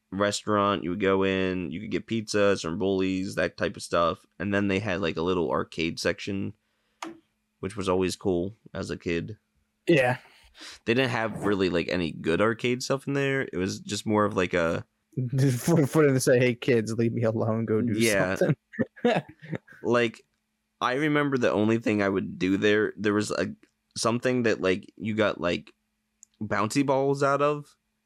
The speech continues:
Speaker 1: And I would just
Speaker 2: Oh, yeah.
Speaker 1: get hundreds of bouncy balls. <laughs> Or, like,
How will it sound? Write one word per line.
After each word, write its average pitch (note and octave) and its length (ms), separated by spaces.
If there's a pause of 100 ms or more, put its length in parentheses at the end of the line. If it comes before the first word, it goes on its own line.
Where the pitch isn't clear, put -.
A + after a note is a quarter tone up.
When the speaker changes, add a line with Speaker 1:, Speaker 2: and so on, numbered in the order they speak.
(240)
Speaker 1:
And G2+ 100
I G#2+ 60
would A#2 140
just A#2+ 160
Speaker 2:
Oh, C#4 140
yeah. F#3+ 260 (140)
Speaker 1:
get B2 260 (280)
hundreds B2+ 360
of A#2 80
bouncy B2 360
balls. C3+ 500
<laughs> B2+ 100 (640)
Or, A#2 140
like, A2+ 400